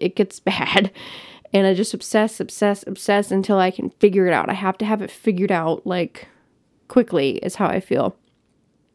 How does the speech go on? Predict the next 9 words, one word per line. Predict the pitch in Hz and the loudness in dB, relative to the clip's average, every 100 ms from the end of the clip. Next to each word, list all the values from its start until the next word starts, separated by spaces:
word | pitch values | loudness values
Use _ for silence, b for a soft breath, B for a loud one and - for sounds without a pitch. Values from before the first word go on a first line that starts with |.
| - | -2
And | 196 208 | 2 4
that's | 208 - | 2 2
just | 214 202 | 0 0
what | 170 156 156 | 2 2 2
is | 190 190 185 | 0 2 2
not | 180 180 190 | 2 4 4
working. | 185 214 202 - - B B B | 4 2 0 0 -8 B B B
'Cause | - 262 | 0 4
normally, | 302 311 294 247 240 | 4 4 6 6 4